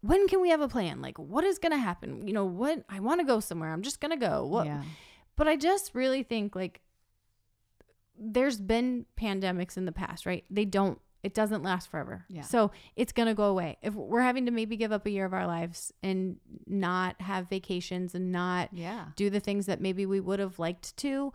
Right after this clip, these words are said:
Speaker 1: but to keep ourselves and the people that we love safe, like, it's a sacrifice we can make, right?
Speaker 2: Yeah.
Speaker 1: So next year there'll be a vaccine, get it or don't.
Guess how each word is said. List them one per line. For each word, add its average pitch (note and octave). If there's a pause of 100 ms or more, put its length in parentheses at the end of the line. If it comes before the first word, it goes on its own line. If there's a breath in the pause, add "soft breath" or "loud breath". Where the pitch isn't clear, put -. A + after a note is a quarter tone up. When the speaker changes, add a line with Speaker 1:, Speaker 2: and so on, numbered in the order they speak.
(300 loud breath)
Speaker 1:
but G#3+ (300)
to C4+
keep C4+
ourselves B3
and B3
the A#3+
people B3+
that A#3
we C4
love A#3
safe, G3+
like, G3
it's A#3+
a C4
sacrifice C#4
we C#4+
can C4
make, G#3+
right? G#3
Speaker 2:
Yeah. E3
Speaker 1:
So G#3 (280 loud breath)
next -
year B3
there'll F#3
be A3
a C4
vaccine, A3+ (140)
get G3
it A3+
or C4
don't. G#3